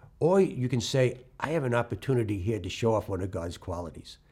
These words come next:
Now imagine if your life is like that. You see all these, the sufferings that we take on during the life as a, a moment to show off God's patience or God's kindness or God's mercy.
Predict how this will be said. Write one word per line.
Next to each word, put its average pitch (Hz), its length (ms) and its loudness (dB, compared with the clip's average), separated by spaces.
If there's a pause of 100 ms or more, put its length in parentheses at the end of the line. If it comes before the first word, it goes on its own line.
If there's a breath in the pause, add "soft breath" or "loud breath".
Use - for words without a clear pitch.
(220 soft breath)
Now 120 120 -4
imagine 170 400 0
if - 140 0
your 113 80 0
life 117 300 2
is 87 160 -6
like 117 260 0
that. 92 140 -10
You 101 100 -6
see 107 400 -2
all 127 180 0
these, 120 160 2
the 101 120 -6
sufferings 110 560 -2
that 101 100 -6
we 92 120 -6
take 98 280 -6
on 113 240 0
during 92 220 -6
the 87 60 -8
life 101 320 -4 (460 loud breath)
as 101 260 -2
a, 98 260 -8
a - 40 -10
moment 120 460 2
to - 80 -10
show 117 280 0
off 104 180 2
God's 98 240 -2
patience - 460 -4
or 92 60 -6
God's 92 280 -4
kindness 101 460 -6
or 92 60 -10
God's 85 260 -10
mercy. 101 440 -2